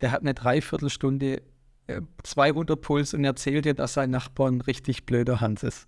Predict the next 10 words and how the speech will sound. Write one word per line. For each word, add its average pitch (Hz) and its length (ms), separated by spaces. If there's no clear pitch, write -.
So. 101 300
Ja, 131 320
sprich - 400
aber 151 120
mit 151 160
ihm 147 180
darüber, 139 680
dass 131 240
du 123 100
dir 120 400